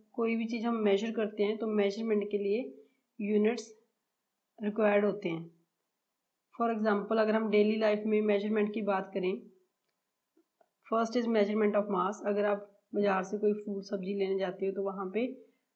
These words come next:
mass measure करते हो, आप केजी में उसको, weight को measure करके लेते हो। अगर आप दूध लेते हो, कोई liquid चीज़ कोई बाय करते हो, तो वहाँ पे volume measurement होता है। और volume जैसे,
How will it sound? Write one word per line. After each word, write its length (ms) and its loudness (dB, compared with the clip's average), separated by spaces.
mass 640 2
measure 320 4
करते 300 -2
हो, 80 0
आप 200 -6
केजी 340 4
में 280 2
उसको, 460 -6
weight 320 0
को 100 -4
measure 300 -2
करके 300 -4
लेते 280 -4
हो। 160 -4
अगर 280 2
आप 360 2
दूध 260 0
लेते 280 0
हो, 120 6
कोई 160 0
liquid 540 -2
चीज़ 360 -6
कोई 280 -2
बाय 320 2
करते 260 -2
हो, 60 0
तो 80 -2
वहाँ 320 -2
पे 280 -2
volume 400 8
measurement 460 2
होता 200 -4
है। 100 2
और 80 0
volume 580 4
जैसे, 480 0